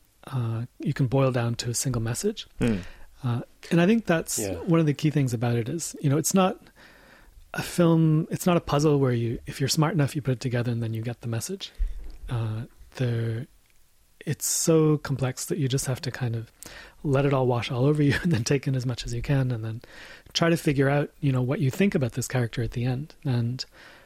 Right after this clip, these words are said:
Speaker 1: uh, if you only think positive or negative thoughts, then maybe you kind of miss the point of the film, because I think you're supposed to feel, you know, a real conflict within you about, um, yeah. 'Cause,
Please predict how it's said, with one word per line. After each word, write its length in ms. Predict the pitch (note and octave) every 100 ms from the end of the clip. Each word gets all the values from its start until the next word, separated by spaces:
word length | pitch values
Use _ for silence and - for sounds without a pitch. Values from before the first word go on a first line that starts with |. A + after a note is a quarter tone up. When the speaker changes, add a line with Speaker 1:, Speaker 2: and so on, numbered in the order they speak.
| _ _ _ -
Speaker 1:
uh, 240 | A#2+ A2+ -
if 160 | C#3+ -
you 140 | C#3+
only 260 | D3 F#3 E3
think 240 | - C3+
positive 340 | C#3 C3+ C3 B2+
or 80 |
negative 300 | A#2+ A#2+ A#2
thoughts, 320 | - D3+ A#3 -
then 340 | B2+ A#2+ B2 -
maybe 320 | D#3 D3+ E3
you 100 | E3
kind 300 | C#3+ - C#3+
of 40 | C#3
miss 140 | B2
the 120 | - -
point 160 | B2+
of 60 | A#2+
the 40 |
film, 240 | A#2 D3+ F3+
because 220 | C#3 C3
I 60 |
think 200 | B2+ D3+
you're 60 | C3
supposed 360 | - C#3 C3+ -
to 40 |
feel, 480 | - - B2 A#2+ A#2 _ - - - - - - - - -
you 80 | C3
know, 100 | B2
a 40 |
real 480 | B2+ C#3 C#3 C3 B2 -
conflict 520 | - C#3 D#3+ - -
within 260 | C#3 B2 B2
you 160 | B2
about, 300 | B2 C3+ D#3+ G#3 _ _ _ - -
um, 500 | A#2+ B2+ C3+ C#3+ C#3+ _ _ _ _ _ _ _
yeah. 320 | - D#3+ B2+ C#3 - B4+ - _ _ - _ -
'Cause, 220 | - D3+